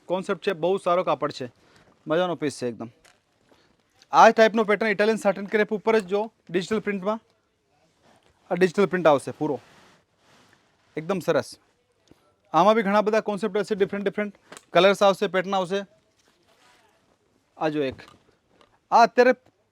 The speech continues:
પેટર્નમાં છે, ફેન્સીમાં છે, મતલબ બહુ સારો કોન્સેપ્ટ છે, બહુ સારો કોન્સેપ્ટ રહેશે ડિજિટલ પ્રિન્ટમાં, ફેન્સી કોન્સેપ્ટમાં, ઇટાલિયન સાટિન ઉપર. આ ફેબ્રિક બહુ ડિમાન્ડમાં છે અત્યારે, બહુ ચાલે છે.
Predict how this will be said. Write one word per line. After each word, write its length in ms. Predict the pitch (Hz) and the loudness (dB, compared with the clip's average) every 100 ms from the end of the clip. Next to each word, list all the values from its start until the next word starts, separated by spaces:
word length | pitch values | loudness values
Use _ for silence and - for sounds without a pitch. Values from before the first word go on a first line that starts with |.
| _ 214 | _ -2
પેટર્નમાં 440 | 190 240 233 214 | 0 0 0 -2
છે, 200 | - 220 | -2 -4
ફેન્સીમાં 520 | - 196 190 233 226 | -4 -6 -4 -2 -2
છે, 200 | 214 220 220 _ _ _ _ - | 0 0 0 _ _ _ _ 4
મતલબ 500 | 220 240 202 - 170 _ _ _ - | 8 8 6 -8 -20 _ _ _ -2
બહુ 200 | 175 240 | 4 4
સારો 300 | - 220 247 | 6 6 8
કોન્સેપ્ટ 400 | 233 214 226 - 143 | 4 2 0 -2 -10
છે, 100 | 113 _ _ _ _ _ _ _ | -12 _ _ _ _ _ _ _
બહુ 220 | 151 214 | 0 0
સારો 240 | 208 208 202 | 2 0 2
કોન્સેપ્ટ 340 | 208 214 190 | -2 -4 -2
રહેશે 260 | 190 - 196 | -4 -2 -4
ડિજિટલ 340 | 190 170 208 | -4 -2 -4
પ્રિન્ટમાં, 280 | 202 202 214 | -4 -4 -4
ફેન્સી 300 | 190 190 202 | -4 -6 -6
કોન્સેપ્ટમાં, 500 | 190 170 175 196 226 _ _ _ _ - | -6 -6 -8 -10 -12 _ _ _ _ -4
ઇટાલિયન 280 | 160 196 208 | 2 2 2
સાટિન 320 | 196 185 196 | 0 0 -2
ઉપર. 200 | 170 208 | -4 -6
આ 520 | 226 _ _ _ - | -6 _ _ _ -8
ફેબ્રિક 240 | 190 202 170 | -4 -4 -2
બહુ 220 | 151 208 | 0 0
ડિમાન્ડમાં 400 | 208 214 220 214 | 0 0 0 0
છે 120 | 226 | 0
અત્યારે, 240 | 208 214 | 0 -2
બહુ 200 | 165 185 196 | 0 -2 0
ચાલે 220 | 190 190 | 0 0
છે. 200 | 196 | -4